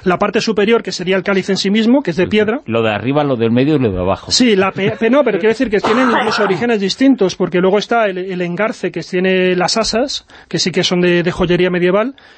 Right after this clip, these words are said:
Speaker 1: y luego lo que tenemos es la peana, que es también otra piedra, que está tallada con una serie de símbolos árabes, de símbolos cúficos, que no está muy clara cuál es la,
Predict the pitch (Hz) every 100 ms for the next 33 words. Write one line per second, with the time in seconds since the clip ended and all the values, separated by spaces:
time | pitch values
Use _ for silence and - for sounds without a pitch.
0 | _ 214 208 226 240 226 233 240 233 214
1 | 208 208 226 226 247 285 180 196 196 196
2 | 190 190 226 208 226 285 185 - 214 208
3 | 202 226 196 - 175 180 202 202 202 185
4 | 185 240 214 190 175 165 202 214 196 214
5 | 180 196 190 190 - 240 233 208 220 -
6 | - - - - 196 214 233 226 202 220
7 | 214 196 196 196 190 - 202 190 180 175